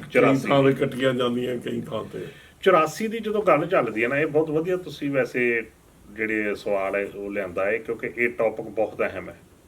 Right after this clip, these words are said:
Speaker 1: ਸਾਡੇ 'ਚ ਸ਼ੁਰੂ ਤੋਂ ਗੱਲ ਕਹੀ ਗਈ ਵੀ ਚੁਰਾਸੀ ਕੱਟਣੀ ਹੈ। ਜੋ ਪੁੱਛਦਾ ਚੁਰਾਸੀ ਕੀ ਹੈ, ਉਹ ਕਹਿੰਦੇ ਚੁਰਾਸੀ ਲੱਖ ਜੂਨਾਂ ਦਾ ਜ਼ਿਕਰ ਹੈ।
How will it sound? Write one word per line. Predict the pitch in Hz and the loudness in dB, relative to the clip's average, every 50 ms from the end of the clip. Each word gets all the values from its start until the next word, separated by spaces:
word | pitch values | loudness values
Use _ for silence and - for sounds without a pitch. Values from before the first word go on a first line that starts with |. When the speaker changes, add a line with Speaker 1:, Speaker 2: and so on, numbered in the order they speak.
| _ _ _ _ _ _ _ _ _ _ _ - - - - _ | _ _ _ _ _ _ _ _ _ _ _ -20 -20 -20 -20 _
Speaker 1:
ਸਾਡੇ | - - 160 143 135 156 160 | 0 2 4 4 4 2 0
'ਚ | 156 170 | 0 -2
ਸ਼ੁਰੂ | 151 - - 160 160 170 | -4 -2 0 0 0 0
ਤੋਂ | 160 170 | 0 0
ਗੱਲ | 156 143 139 131 127 | 2 2 2 2 2
ਕਹੀ | 123 127 127 131 123 | 0 -2 -2 -2 -2
ਗਈ | 120 120 | -2 -2
ਵੀ | 120 123 | -2 -4
ਚੁਰਾਸੀ | 127 - 127 120 113 110 - 120 120 | -4 -2 0 0 0 0 -2 -4 -4
ਕੱਟਣੀ | 120 120 - - 101 95 95 98 92 | -2 -2 -2 -4 -6 -8 -10 -12 -14
ਹੈ। | - - - _ _ _ _ _ _ _ - - - - - - - _ _ _ _ _ _ - - - - - _ - | -16 -18 -20 _ _ _ _ _ _ _ -20 -20 -20 -20 -20 -20 -20 _ _ _ _ _ _ -20 -20 -20 -20 -18 _ 0
ਜੋ | 143 156 | 2 2
ਪੁੱਛਦਾ | 151 147 139 - 156 151 180 196 | 2 2 -2 -4 -2 -2 -2 -2
ਚੁਰਾਸੀ | 190 - 160 131 117 110 - 123 123 | 0 2 2 2 2 2 0 -2 -4
ਕੀ | 120 117 117 113 110 | -4 -4 -6 -4 -4
ਹੈ, | 107 - | -4 -4
ਉਹ | 123 | -4
ਕਹਿੰਦੇ | - 135 139 143 | -4 -4 -6 -4
ਚੁਰਾਸੀ | 139 - 120 113 107 - - 117 | -2 0 0 2 0 0 -2 -4
ਲੱਖ | - 117 - - 113 | -2 -2 -2 -4 -6
ਜੂਨਾਂ | 107 104 101 98 95 95 95 | -8 -6 -6 -4 -4 -4 -4
ਦਾ | 95 | -4
ਜ਼ਿਕਰ | 95 92 95 - - 92 - | -4 -6 -8 -8 -8 -8 -10
ਹੈ। | - - | -10 -14